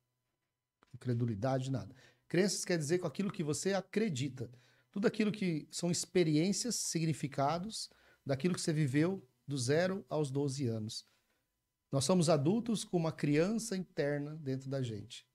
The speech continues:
Nós crescemos só de corpo, mas a nossa mente, ela é infantil nas lembranças. Então, tudo que você, tudo que você pensa,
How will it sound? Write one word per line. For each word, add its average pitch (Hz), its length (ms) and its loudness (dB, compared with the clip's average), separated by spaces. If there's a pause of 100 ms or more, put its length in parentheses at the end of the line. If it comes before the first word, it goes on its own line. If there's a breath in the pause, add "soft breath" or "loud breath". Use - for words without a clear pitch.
Nós 135 180 -4
crescemos 170 380 -2
só 170 140 0
de 160 100 -6
corpo, 151 460 0 (1120)
mas 117 160 -4
a 127 60 -2
nossa 131 240 -2
mente, 165 640 -2
ela 139 160 -2
é 135 60 0
infantil 113 520 -6 (720)
nas 113 200 -4
lembranças. 104 640 -4 (840)
Então, 165 140 4
tudo 226 260 4
que 233 100 2
você, 175 560 4 (1160)
tudo 185 160 2
que 196 120 4
você 165 280 4
pensa, 175 760 2